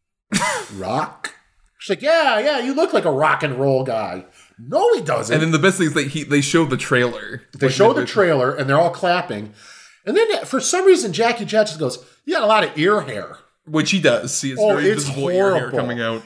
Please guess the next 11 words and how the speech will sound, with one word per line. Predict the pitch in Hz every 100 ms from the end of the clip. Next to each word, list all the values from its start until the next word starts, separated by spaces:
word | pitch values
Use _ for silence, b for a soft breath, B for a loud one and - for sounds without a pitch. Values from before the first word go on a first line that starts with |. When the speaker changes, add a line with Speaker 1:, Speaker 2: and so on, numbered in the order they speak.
| -
Speaker 1:
It's | 185 185 - -
horrible. | 160 202 123 85 - b b
Oh, | 190 214 151 -
God. | 180 170 110 - _ _ _ _ _ -
I | 247
thought, | 277 247 226
like, | 180
his | 175 156 170
ears | 196 202
were | 165
discolored. | 139 - - 202 123 -